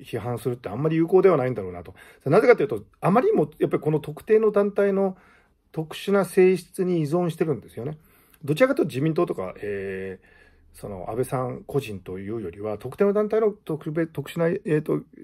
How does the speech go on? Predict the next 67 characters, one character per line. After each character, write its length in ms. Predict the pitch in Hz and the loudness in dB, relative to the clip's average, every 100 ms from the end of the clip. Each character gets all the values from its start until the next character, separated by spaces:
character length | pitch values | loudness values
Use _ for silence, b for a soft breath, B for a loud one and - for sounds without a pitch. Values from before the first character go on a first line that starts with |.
| 156 | -12
気 120 | 156 | -8
質 200 | 156 - | -8 -6
に、 200 | 175 185 - b b b | -4 -4 -6 b b b
え 60 | 151 | 0
ー、 20 | |
性 140 | 170 | 0
質 140 | 156 196 | 2 0
に、 240 | - - | -2 -12
え 160 | - 127 | -6 -4
ー 40 | |
と、 120 | 127 127 | -2 -2
依 100 | 127 | -2
存 180 | 120 | -4
し 40 | 110 | -4
て 60 | |
い 20 | 120 | -6
る 40 | |
と。 120 | 85 _ B B B - | -8 _ B B B 2
で、 680 | 151 156 147 143 143 151 147 - - - _ - | 6 6 6 2 0 -4 -8 -12 -14 -20 _ -8
相 320 | - 233 269 | 2 4 4
関 340 | - 247 240 | 2 2 4
は 120 | 240 233 | 4 4
あ 60 | |
る 60 | 226 | 4
か 80 | 131 | -2
も 80 | |
し 60 | 117 | -4
れ 60 | 104 | -6
な 60 | |
い 40 | - | -8
け 80 | |
ど、 60 | - | -8
保 120 | - | -2
守 100 | 135 | 0
思 100 | 156 | 0
想 260 | 151 127 107 | -2 -4 -4
と 100 | - | -8
い 60 | |
う 80 | 95 | -12
こ 120 | - | -12
と 100 | 98 | -10
に 100 | 98 | -10
お 40 | 82 | -10
い 40 | |
て 60 | 85 | -12
は 60 | |
ね。 100 | 101 156 B B B | -12 -14 B B B
だ 100 | 202 | 4
け 60 | 170 | 6
ど 80 | |
因 120 | 131 190 | 4 6
果 100 | 214 | 4
関 180 | 220 | 2
係 100 | 214 | 0
が 80 | 165 | 2
あ 20 | |
る 60 | 156 | 4
か 80 | 147 | 4
ど 100 | 143 | 4
う 40 | |
か 60 | 139 | 4
は 60 | |
わ 60 | 110 | 0
か 60 | 117 | -2
ら 60 | |
な 60 | |
い。 40 | 92 | -6